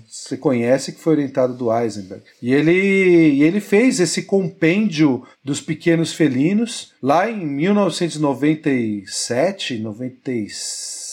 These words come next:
seis, não lembro agora quando que saiu o livro. E é, cara, eu acho que não tem muito o que falar. Vamos pra entrevista que o Tadeu é, é uma figura sui generis da conservação, né?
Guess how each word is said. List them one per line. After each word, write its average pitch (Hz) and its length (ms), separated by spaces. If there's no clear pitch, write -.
seis, 120 440
não 127 100
lembro 123 260
agora 113 380
quando 127 240
que 127 100
saiu 131 460
o 117 160
livro. 175 420
E 147 140
é, 311 260
cara, 151 340
eu 127 200
acho 160 300
que 220 180
não 214 140
tem 226 160
muito 190 300
o - 40
que - 60
falar. 139 300
Vamos 143 240
pra 190 160
entrevista 190 520
que 254 440
o 175 40
Tadeu 156 440
é, 151 640
é 127 40
uma 156 160
figura 160 480
sui 220 220
generis 160 580
da 143 120
conservação, 127 880
né? 110 100